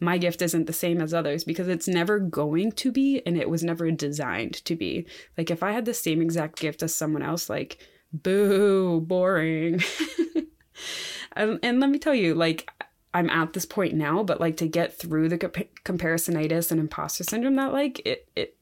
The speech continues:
it took time, and it was difficult when I was in it. Um, and changes and, you know, moving through things, like, it can be difficult sometimes. But let me promise you,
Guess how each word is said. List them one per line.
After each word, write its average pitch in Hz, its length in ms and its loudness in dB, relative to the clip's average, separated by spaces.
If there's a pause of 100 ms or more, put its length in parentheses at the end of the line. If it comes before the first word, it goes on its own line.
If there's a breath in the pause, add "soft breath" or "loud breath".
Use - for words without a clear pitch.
it 247 100 -2
took 262 220 -2
time, 247 340 2
and 160 80 4
it 147 100 0
was 247 360 0 (280 loud breath)
difficult 190 540 0
when 170 140 2
I 165 100 2
was 160 220 0
in 202 180 0
it. - 220 -4 (500 loud breath)
Um, 151 380 0
and 170 500 2 (100)
changes 185 580 2
and, 151 340 2
you 175 120 2
know, 151 120 0
moving 160 360 2
through 160 340 2
things, 240 540 0
like, 160 160 -4
it 165 140 -4
can 165 340 0
be 175 140 0
difficult 165 560 -4
sometimes. 277 640 0 (800)
But 180 120 0
let 165 120 0
me 214 80 0
promise 190 480 0
you, 156 220 -4